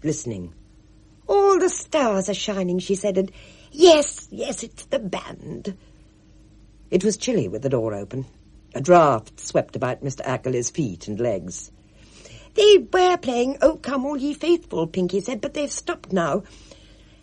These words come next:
I think I ought to go and get the Christmas box ready now. Now, how much? Uh, five shillings?" "Oh, no, ten. After all, it's only once a year." Outside in the street,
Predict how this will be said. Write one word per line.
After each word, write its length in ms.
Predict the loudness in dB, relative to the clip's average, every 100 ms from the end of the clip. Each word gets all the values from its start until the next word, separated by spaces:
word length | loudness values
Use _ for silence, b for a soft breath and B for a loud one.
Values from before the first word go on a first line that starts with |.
| b -20
I 40 |
think 380 | -20 -4 -4 -4
I 140 | -10 -10 -6
ought 200 | -6 -6
to 80 |
go 180 | -4 -2
and 120 | -2
get 180 | -4 -6
the 60 | -8
Christmas 500 | -10 -10 -10 -12 -10
box 460 | -8 -8 -10 -8
ready 240 | -8 -6 -6
now. 340 | -6 -6 -8 -12 B B B
Now, 120 | -14 -14 -14 -12
how 220 | -8 -6
much? 400 | -4 -6 -6 -6
Uh, 160 | -6 -8 b -20
five 320 | -8 -4 -4 -6
shillings?" 500 | -6 -6 -6 -8 -14 B B B B -10
"Oh, 220 | -6 -6 -8
no, 480 | -8 -8 -8 -10 -14 -10
ten. 460 | -8 -8 -4 -2 -2 B
After 300 | -6 -6 -8
all, 200 | -2 -2
it's 180 | -2 -6
only 240 | -2 0 0
once 360 | -4 -6 -12
a 40 | -8
year." 440 | -6 -6 -8 -16 -20 _ -20 -20 _ _ -20 -20 _ _ -20 _ -20 -20 _ -20 -20 -6 0
Outside 560 | 0 0 0 2 4
in 120 | 2
the 60 | 0
street, 440 | -2 -4 -4 -6